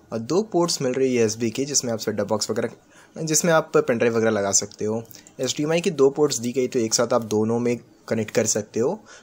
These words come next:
मान लेते हैं एक में आप एक कंप्यूटर की तरह यूज़ कर सकते हो, कंप्यूटिंग मॉनिटर की तरह, और एक में आप सेटअप बॉक्स, that is टीवी की तरह आप इसे यूज़ कर सकते हो। Moreover, क्योंकि ये स्मार्ट टीवी है,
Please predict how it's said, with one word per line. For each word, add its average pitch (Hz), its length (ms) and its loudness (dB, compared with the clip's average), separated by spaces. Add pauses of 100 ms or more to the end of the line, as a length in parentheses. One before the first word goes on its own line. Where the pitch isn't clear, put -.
(140)
मान 143 160 0
लेते 143 220 0
हैं 120 80 2
एक 117 140 -6
में 127 80 0
आप 120 160 0
एक 113 160 -4
कंप्यूटर 113 360 -2
की 160 120 -2
तरह 147 160 0
यूज़ 131 240 0
कर 123 80 2
सकते 117 300 -2
हो, 127 60 -2
कंप्यूटिंग 113 380 -2
मॉनिटर 104 300 -2
की 151 80 -2
तरह, 123 280 0 (340)
और 185 120 -2
एक 170 160 -4
में 165 100 -4
आप 160 60 -4
सेटअप 120 360 0
बॉक्स, 113 280 0
that 104 200 -4
is - 140 -4
टीवी 107 180 -4
की 104 80 -8
तरह 104 160 -4
आप 104 120 -6
इसे 113 180 0
यूज़ 104 240 -4
कर 104 100 -4
सकते 104 360 -4
हो। 110 240 -2 (720)
Moreover, 110 420 0
क्योंकि 110 300 -4
ये 131 120 4
स्मार्ट 113 380 -4
टीवी 117 340 -2
है, 165 140 0